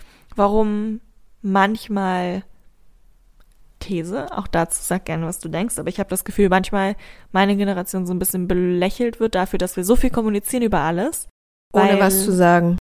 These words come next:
Speaker 1: Genau, so das wird ja, das ist ja so ein
Speaker 2: Mhm.
Speaker 1: ganz typisches Bild.
Speaker 2: Das ist ja auch ein,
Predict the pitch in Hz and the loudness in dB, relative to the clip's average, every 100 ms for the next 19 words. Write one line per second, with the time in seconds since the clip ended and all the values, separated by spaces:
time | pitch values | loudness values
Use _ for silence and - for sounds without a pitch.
0 | _ - 220 196 170 - - 185 196 214 | _ 2 4 4 0 -4 -2 0 2 4
1 | 202 196 190 190 185 190 185 196 208 - | 4 4 4 4 4 2 2 0 -2 -8
2 | _ - - 247 220 - 202 - 214 165 | _ -4 2 6 6 6 -2 4 4 4
3 | 160 - 214 240 254 226 165 220 247 226 | 0 -6 -4 -4 -4 -6 -6 -4 -4 -6
4 | 185 | -6